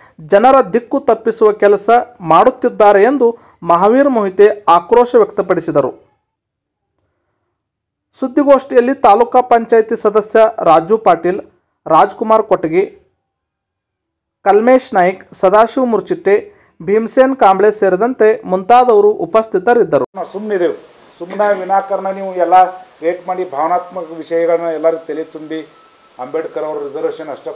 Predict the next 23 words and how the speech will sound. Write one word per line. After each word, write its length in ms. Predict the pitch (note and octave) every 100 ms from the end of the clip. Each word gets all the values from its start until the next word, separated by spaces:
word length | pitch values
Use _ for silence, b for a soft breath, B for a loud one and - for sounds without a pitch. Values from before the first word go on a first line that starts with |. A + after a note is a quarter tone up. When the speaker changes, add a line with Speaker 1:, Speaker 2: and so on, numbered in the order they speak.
| D#3
Speaker 2:
ಕೊಟ್ಟರು, 240 | C#3 D3 C#3+
ದಲಿತರ 320 | C#3+ D3 D3 D3
ಸಂಬಂಧ 260 | C#3+ C#3 C3+
ಅಷ್ಟೇ 120 | D3 C#3+
ಮಾಡ್ರು 220 | C3 C3 C3
ಅಲ್ಲ. 100 | - - _ _ _ - _ _ _ _ _ _ _ _ _ _ -
ಇವತ್ತೇನ್ರ 560 | C3 E3+ F3 F#3 G#3 G3+ G#3
ಈ 40 | F#3 D#3
ದೇಶನ್ಯಾಗ 460 | F#3+ F#3+ G3 G3 - - _ _ D#3+
ಇರ್ತಕ್ಕಂಥ 580 | D#3+ F#3 F3+ F3+ F3+ G3+ G#3+ G#3+ - - _ _ _ _ _ _ _ _ _ _ _ D3+
ಯಾರು 200 | F#3 A3 A#3+
ಇರ್ಬೋದು, 260 | G#3 F3 D3+ D#3
ಬ್ರಾಹ್ಮಣರ 420 | D#3+ F#3 G#3+ G#3+ G3+
ಒಂದು 120 | F#3+ E3+
ವಿಷಯ 160 | D#3 F3
ಹೇಳ್ತಾನೆ, 320 | D#3+ D3+ A#2 - _ _ _ _
ಈ 20 | - D3+
ದೇಶನ್ಯಾಗ 360 | G3 F#3+ F#3 F3+
ಇರತಕ್ಕಂಥ 500 | F3+ F3+ F3 E3+ E3 F3+ E3
ಬ್ರಾಹ್ಮಣರ 480 | D3+ D3+ E3+ E3 F#3+ A3 - - _ _ _ _ _ _ _
ಈ 40 | D#3+ -
ಸಂವಿಧಾನ 400 | C#3+ D3 F#3 G#3 G#3
ಇಲ್ಲ 120 | F#3+